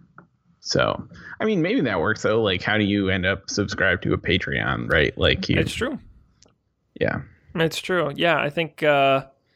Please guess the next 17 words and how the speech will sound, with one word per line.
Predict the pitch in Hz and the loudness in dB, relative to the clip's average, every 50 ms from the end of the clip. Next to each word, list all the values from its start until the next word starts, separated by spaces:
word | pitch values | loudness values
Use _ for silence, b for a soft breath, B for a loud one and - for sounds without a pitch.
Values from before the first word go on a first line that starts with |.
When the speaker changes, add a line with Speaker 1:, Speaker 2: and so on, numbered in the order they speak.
| _ _ _ - | _ _ _ -8
Speaker 2:
I | - | -4
mean, | 147 139 139 | -4 -4 -4
Facebook | - - 175 185 - - 185 - - | 0 0 2 2 2 -2 -4 -2 0
does | 175 170 156 | 0 0 2
know | 160 156 147 - - | 2 2 0 2 2
everything | 165 160 156 160 170 185 170 - - 165 160 156 | 0 0 2 2 2 2 0 0 -2 -2 0 2
there | 156 151 | 2 2
is | - 156 151 143 | 2 0 -4 -4
to | - - 156 | -6 -6 -2
know | 147 147 151 160 | 0 2 2 2
about | 151 143 135 131 - - | 2 2 2 2 0 -2
you, | 131 123 120 127 | -4 -4 -4 -6
so | 127 - - 139 131 131 | -6 -4 -2 0 0 0
I | 131 131 | 0 -2
think | 131 - 143 135 131 - - | -2 -4 -4 -4 -4 -6 -4
they, | - 139 131 127 127 127 127 | 0 2 2 2 2 2 2
uh, | 123 123 123 123 123 | 2 2 2 2 0